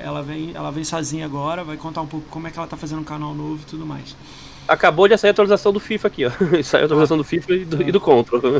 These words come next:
Speaker 2: <laughs>
Speaker 1: Terça-feira, dia vinte e três de fevereiro, às vinte e uma horas, o Max Sound Life vem aqui. Ele é stream da
Speaker 2: Opa.
Speaker 1: The Live YouTube.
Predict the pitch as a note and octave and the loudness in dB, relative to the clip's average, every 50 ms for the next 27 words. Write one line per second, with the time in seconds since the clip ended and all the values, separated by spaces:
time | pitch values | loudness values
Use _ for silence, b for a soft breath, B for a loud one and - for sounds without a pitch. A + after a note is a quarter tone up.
0 | - C#3 A#2 - C3 - A#3 - - C4 A3 - A#3 A#3+ B3 A#3 A#3 A3 A3 A#3+ | 0 0 0 2 2 2 2 2 2 0 -2 0 -2 -2 -2 -2 -4 -4 -4 -6
1 | - - G#3 G3+ G#3+ G#3+ F#3+ G#3+ A3 G#3+ G#3+ G#3 G3+ G3+ F#3 - F#3+ F#3 F#3+ F#3+ | -6 -4 -2 -2 -2 -2 -4 -6 -6 -6 -4 -4 -4 -4 -4 -4 -4 -2 -2 -2
2 | F3+ F#3+ G3 F#3+ F3 E3+ G3 B3 B3+ - B3+ A#3 G#3+ F#3+ G3 G#3 G#3 G3+ G#3 G3 | 0 0 0 -2 -2 -4 -6 -8 -6 -6 -6 -4 -2 -2 0 -2 -2 -4 -4 -4
3 | G#3 A3+ - - - A#3 A3+ F#3+ G#3+ G3 G3 G3+ G3 G3 F#3+ F3 G3 G3+ G3+ F#3+ | -4 -4 -6 -8 -8 -8 -6 -4 -4 -2 -2 -2 -4 -6 -8 -6 -6 -6 -6 -6
4 | - D3+ C#3+ B2+ B2 - - D3 D3 D#3 D3+ - - - C3+ D#3 F3 E3 E3+ E3 | -6 -6 -8 -8 -10 -10 -8 -6 -4 -4 -4 -4 2 4 6 6 6 4 0 -2
5 | D#3+ E3 E3+ D#3+ F3+ F#3+ G3+ - E3 D3+ | -2 -2 -4 -4 -4 -6 -6 -4 -6 -8